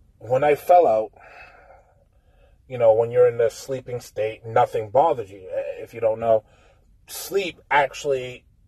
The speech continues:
makes, makes it where you're numb to pain. You won't feel pain. So, I'm not feeling anything.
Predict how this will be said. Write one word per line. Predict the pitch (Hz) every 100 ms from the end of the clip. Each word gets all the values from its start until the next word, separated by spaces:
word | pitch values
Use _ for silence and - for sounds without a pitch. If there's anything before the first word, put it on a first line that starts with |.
| - 131
makes, | 143 - - - - -
makes | 135 143 147
it | 123
where | 135 127 120
you're | 107 131 127
numb | 120 127 143 139
to | 117 -
pain. | 107 98 87 _ _ _ _ _ _ 123
You |
won't | 151 151 -
feel | - 180 165 151
pain. | - - - - - - - _ - - - - - - - - -
So, | - - 143 - - - - - - - - - _ _ - - _ - - - - - - - - _ - - -
I'm | - 427
not | 453 -
feeling | 427 466 185
anything. | 120 - 90